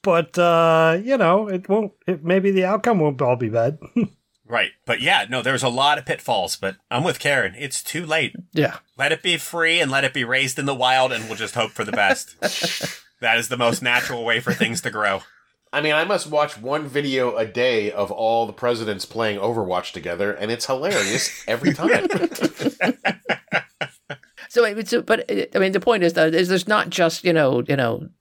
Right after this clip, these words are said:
Speaker 3: uh, social aspects to it, but there's actually, you know, job-related problems with, with Open A I. It's not just a disinformation problem. It's way bigger than that.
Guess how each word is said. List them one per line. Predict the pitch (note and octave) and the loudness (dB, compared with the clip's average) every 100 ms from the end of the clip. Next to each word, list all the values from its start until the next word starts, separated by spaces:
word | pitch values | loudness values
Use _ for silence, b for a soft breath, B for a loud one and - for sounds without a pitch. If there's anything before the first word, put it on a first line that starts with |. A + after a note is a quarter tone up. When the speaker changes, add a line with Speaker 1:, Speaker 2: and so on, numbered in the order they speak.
| - | -2
Speaker 3:
uh, | C#3+ - | -2 0
social | - F3+ F3 C#3+ C3+ _ _ _ _ | 2 2 2 -4 -6 _ _ _ _
aspects | C3+ - - A#2+ - | -2 0 -2 -4 -2
to | C3 | 0
it, | B2 | 0
but | D#3 | 0
there's | F3+ E3+ | 0 0
actually, | D4+ - D#3+ D#3+ | 0 2 0 2
you | E3 | 0
know, | D3 A#2+ - | 0 -4 0
job-related | D3+ F3 D#3 D3 E3 C3+ C3 - b b b _ | 2 2 2 2 2 2 -6 -12 b b b _
problems | - D#3+ F3 B2 A2+ - | 0 0 2 -2 -4 -2
with, | B2+ A2+ | 0 0
with | C#3 A#2+ B2 D3+ - - | -2 -4 -4 -10 -14 -4
Open | C#3+ C3 | 0 2
A | B2 A2+ | 2 2
I. | A2+ A#2+ | 0 -2
It's | E3 C#3 | -2 -2
not | E3 D#3+ | 0 -2
just | - D3+ - | 0 -2 2
a | B2+ A#2+ | 0 0
disinformation | D#3+ D#3 C3 B2 C3 D3+ C3 | -2 -2 -2 0 0 0 -2
problem. | A#2 A2+ A#2 B2+ B B B B B | -2 0 -2 -4 B B B B B
It's | D3+ - | -4 -4
way | E3+ D3+ D3+ | -4 2 4
bigger | D3+ D3+ D#3+ D3 B2 | 4 2 0 2 0
than | A#2 | -2
that. | G#2+ - | -4 -6